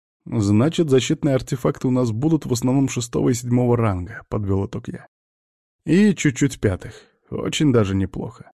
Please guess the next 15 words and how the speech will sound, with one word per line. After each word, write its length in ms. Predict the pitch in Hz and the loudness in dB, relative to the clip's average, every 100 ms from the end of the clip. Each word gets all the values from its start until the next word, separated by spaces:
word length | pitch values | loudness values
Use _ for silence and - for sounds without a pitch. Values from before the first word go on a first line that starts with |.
| _ _ _ _ _ _ _ _ - | _ _ _ _ _ _ _ _ -8
Абихат 480 | 101 98 - 127 151 | -4 -4 0 0 2
довольно 440 | 127 107 107 117 | 4 4 4 2
улыбнулся. 800 | - 117 110 101 82 - 113 - _ _ _ _ _ _ _ _ _ _ _ _ _ | -2 -2 -2 -2 -6 -10 -18 -20 _ _ _ _ _ _ _ _ _ _ _ _ _
"А, 180 | 117 110 | 0 0
кстати", — 520 | 110 - 139 113 101 - _ | 0 0 0 0 -6 -18 _
вспомнил 440 | - - 98 95 - | -14 -4 -4 -4 -8
я. 160 | - _ _ _ _ _ _ _ _ _ _ _ _ _ | -16 _ _ _ _ _ _ _ _ _ _ _ _ _
"Тебе 340 | - 110 117 165 | -2 2 4 6
мои 300 | 156 143 147 | 6 6 4
ребята 380 | 135 147 160 | 4 4 2
присылали 500 | 135 131 - 120 139 | 0 0 2 4 4
предложение 580 | 131 131 123 117 123 131 | 4 2 2 2 2 2
для 160 | 113 117 | 2 0
производства. 880 | 113 113 101 92 - 98 - - - | 0 0 0 -2 -6 -14 -14 -16 -8
Получал?" 640 | - 104 101 139 170 165 | 2 2 2 0 -4 -8